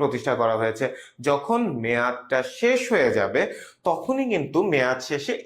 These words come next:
এই অংশীদারি ব্যবসায়ের বিলোপ সাধন ঘটবে। এর বাইরে নির্দিষ্ট উদ্দেশ্য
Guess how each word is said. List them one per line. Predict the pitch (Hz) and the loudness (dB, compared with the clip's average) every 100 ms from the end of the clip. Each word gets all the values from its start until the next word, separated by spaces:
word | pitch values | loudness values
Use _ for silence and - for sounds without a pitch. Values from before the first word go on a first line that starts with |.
| 180 | 2
এই | 226 | 4
অংশীদারি | 214 151 147 120 117 | 4 0 -2 0 2
ব্যবসায়ের | 113 107 185 190 127 | 0 -2 -2 -2 0
বিলোপ | 117 120 120 | 2 2 0
সাধন | 113 110 185 269 - - _ _ | -2 0 2 0 -6 -20 _ _
ঘটবে। | 196 233 247 - 95 - - _ _ _ _ - | 0 4 4 2 -4 -8 -20 _ _ _ _ -2
এর | 175 196 262 277 185 | 4 6 6 4 2
বাইরে | 120 104 104 170 240 - - - 135 | 2 2 4 2 2 -4 -14 -8 -2
নির্দিষ্ট | 160 156 226 - 262 247 165 | -2 -2 -4 -4 -4 -2 -4
উদ্দেশ্য | 160 156 170 | -4 -2 -2